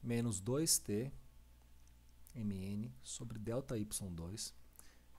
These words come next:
igual a zero. Essa equação é a equação onze. Isso aqui já é equação, assim, da condução de calor dois D em regime permanente, discretizada pelo método das diferenças finitas,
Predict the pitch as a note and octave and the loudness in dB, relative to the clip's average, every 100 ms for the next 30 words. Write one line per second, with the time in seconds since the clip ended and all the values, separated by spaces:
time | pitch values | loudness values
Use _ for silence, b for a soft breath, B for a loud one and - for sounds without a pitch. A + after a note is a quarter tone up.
0 | - G#2+ G#2+ A#2 - - B B B D3+ | -10 -4 -2 0 -2 -6 B B B 10
1 | F#3+ - F#3 F#3+ F#3 - G3 A2 F2 - | 10 10 8 8 8 8 8 6 4 2
2 | G#2+ D3 F3 E3 G3+ F3+ A3 - D#3+ - | 2 4 6 8 10 10 8 8 10 10
3 | D3+ D#3 B2 G#2+ - A#2+ G2+ b b b | 10 6 6 8 6 4 2 b b b
4 | b b A2+ B2+ C#3 C#3 D3+ D3+ - C3 | b b 2 4 4 6 8 6 6 8
5 | B2+ D#3 C#3+ B2+ D3+ A2 G2+ D3 D#3+ C#3+ | 10 10 8 8 8 8 6 6 6 4
6 | A2+ C3 C3+ C#3+ B2+ G#2+ B2 D3+ D#3+ - | 4 2 4 6 6 6 4 2 0 0
7 | B2 B2+ D#3+ - D#3+ D3 B2 G#2+ C#3 D3+ | 2 8 10 10 6 4 2 4 6 6
8 | D3+ D3 D3+ D3+ D3+ B2 A#2 C3+ D3 D3 | 6 4 2 4 2 2 2 0 0 0
9 | B2+ B2 C3 C3 A#2+ - - - - - | 0 0 -2 -4 -4 -4 -4 -8 -12 -14